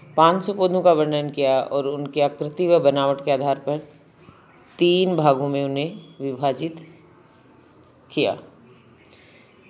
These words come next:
वृक्ष, झाड़ियाँ और शाखें, यानी ट्रीज, shrubs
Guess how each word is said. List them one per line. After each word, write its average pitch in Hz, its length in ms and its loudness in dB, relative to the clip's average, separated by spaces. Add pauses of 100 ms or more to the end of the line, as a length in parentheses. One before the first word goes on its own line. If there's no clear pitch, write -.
(140)
वृक्ष, 139 520 0 (2250)
झाड़ियाँ 143 720 2
और 135 360 -4
शाखें, - 680 -6
यानी 143 220 -6 (160)
ट्रीज, 160 500 0 (580)
shrubs 151 560 4